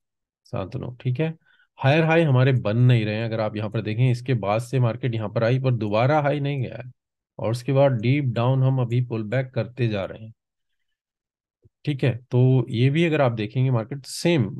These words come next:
अ, अगर आप स्विंग ट्रेडिंग के लिए देख रहे हैं, तो मुझे नहीं पता वन आवर क्यों देख रहे हैं स्विंग ट्रेडिंग के लिए। आप फोर आवर्स में देखना चाहेंगे, तो बाय की अपॉर्चुनिटी definitely फोर आवर में बन सकती है। वन आवर में अभी मार्केट कंटिन्यूअसली डाउन में जा रही है। इस लेवल से कैसे मार्केट रिएक्ट करती है,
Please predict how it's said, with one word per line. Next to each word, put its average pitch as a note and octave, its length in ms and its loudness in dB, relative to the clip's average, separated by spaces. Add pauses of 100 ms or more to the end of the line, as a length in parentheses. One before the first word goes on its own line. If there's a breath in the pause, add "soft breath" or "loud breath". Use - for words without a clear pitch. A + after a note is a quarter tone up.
(120)
अ, - 20 0 (300)
अगर A#2 180 0
आप C3 200 0
स्विंग C#3 300 -2
ट्रेडिंग D3+ 260 -2
के E3+ 60 -2
लिए E3 120 0
देख C3+ 180 -2
रहे D#3 80 -4
हैं, D#3+ 60 -4
तो D#3+ 60 -4
मुझे C#3 160 0
नहीं C#3+ 140 0
पता C3 220 0
वन A2 240 -4
आवर C#3 260 -2
क्यों C3+ 200 -4
देख B2 180 -2
रहे A#2 100 -6
हैं A#2+ 60 -4
स्विंग A#2+ 240 -6
ट्रेडिंग G#2+ 300 -8
के A#2 80 -8
लिए। B2 120 -4
आप B2 120 0 (120)
फोर G#2+ 160 -4
आवर्स B2 300 0
में A#2 100 -4
देखना A#2 300 -4
चाहेंगे, A2 500 -4 (440 soft breath)
तो C#3 60 2
बाय G#2+ 260 2
की B2 120 -2
अपॉर्चुनिटी D3+ 640 -4 (160)
definitely G2 560 -4
फोर A2 140 0
आवर G#2 200 0
में G#2+ 160 -4
बन F#2+ 140 -6
सकती - 360 -4
है। E3+ 180 0 (500 soft breath)
वन B2+ 260 2
आवर E3+ 240 2
में F#3 220 0
अभी B2 400 -2
मार्केट C3 440 -4
कंटिन्यूअसली B2 440 -2
डाउन G#2 280 0
में A#2+ 100 -2
जा A#2 120 0
रही C3 180 0
है। C#3 60 0
इस B2 100 -4
लेवल A#2+ 360 0
से D#3 280 -6
कैसे B2 420 0
मार्केट C#3 380 0
रिएक्ट A#2+ 320 0
करती B2 300 -4
है, D#3+ 160 -2